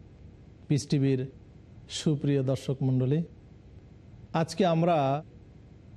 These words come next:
একটা চমৎকার বিষয়ে আলোচনা করব। আমি বাংলাতে এই বিষয়টা এইভাবে বলেছি,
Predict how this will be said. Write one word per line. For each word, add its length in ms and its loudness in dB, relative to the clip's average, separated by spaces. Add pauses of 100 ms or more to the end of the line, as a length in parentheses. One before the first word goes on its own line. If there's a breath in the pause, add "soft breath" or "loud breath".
(340)
একটা 120 -2
চমৎকার 460 2
বিষয়ে 300 2
আলোচনা 360 0
করব। 180 0 (1400)
আমি 160 2
বাংলাতে 680 2
এই 80 2
বিষয়টা 400 0
এইভাবে 260 2
বলেছি, 440 -2